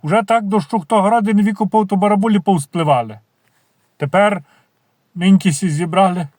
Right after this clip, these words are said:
раду в селі церковну. І вже будемо збирати гроші, би дати ксьондзові, би дзвонив той дзвін, би дощ став.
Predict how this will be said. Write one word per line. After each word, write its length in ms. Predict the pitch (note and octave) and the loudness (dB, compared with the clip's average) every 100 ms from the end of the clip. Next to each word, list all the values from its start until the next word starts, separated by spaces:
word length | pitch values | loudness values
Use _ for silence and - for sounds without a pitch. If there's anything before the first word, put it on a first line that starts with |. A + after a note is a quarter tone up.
| _ _ _ _ _ _ _ _ _ _ - | _ _ _ _ _ _ _ _ _ _ -8
раду 440 | C#3+ F#3 G3 F#3+ | -2 0 0 0
в 80 | D#3+ | -2
селі 420 | - E3 G3 F#3 F3+ _ | -4 -2 0 0 -2 _
церковну. 680 | - F3+ D3+ G3+ G3 F#3 F3+ - _ _ _ - | -6 -4 0 2 2 2 0 -4 _ _ _ -12
І 40 | |
вже 180 | D3 F3+ | -4 -2
будемо 320 | G3 F#3+ G3 | -2 0 0
збирати 480 | E3 D3 F#3 G3 - | 0 0 2 2 0
гроші, 380 | D3+ G3 F3 - | 0 2 0 -4
би 100 | E3+ | -4
дати 280 | F3+ G3 F3+ | 0 0 -4
ксьондзові, 480 | - G3+ F#3+ F#3 F#3 | -4 -2 0 -2 -2
би 140 | E3 | -4
дзвонив 380 | D#3 G3 G#3 D#3 | -2 0 0 -2
той 160 | G3 | -4
дзвін, 300 | E3+ D#3+ G3 | -4 -4 -2
би 140 | F3+ F3+ | -2 -2
дощ 280 | E3 C#3+ - | -2 -2 -4
став. 360 | - A#2+ A2+ | -14 -12 -14